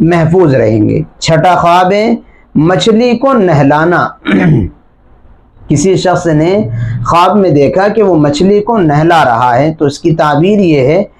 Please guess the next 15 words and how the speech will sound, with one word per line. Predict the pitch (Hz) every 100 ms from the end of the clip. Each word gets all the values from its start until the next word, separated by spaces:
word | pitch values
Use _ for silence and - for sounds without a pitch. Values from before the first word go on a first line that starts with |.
| - - _
कि | 170 175
ख्वाब | 175 165 202 196 160
देखने | 165 160 156 139
वाला | 131 135 151 175 190 - - - - - - 127
बदकारों | 135 139 220 226 165 - 165 175 202 190
को, | 156 147 139
बेदीनों | 123 123 131 190 180 135 143 156 170 165
को | 160 151
सीधी | 147 - 208 226 202 170
राह | 131 147 175 165
पर | - 139
लाने | 127 135 160 175
की | 151 120
कोशिश | 113 123 110 117 -
करेगा, | 120 104 104 -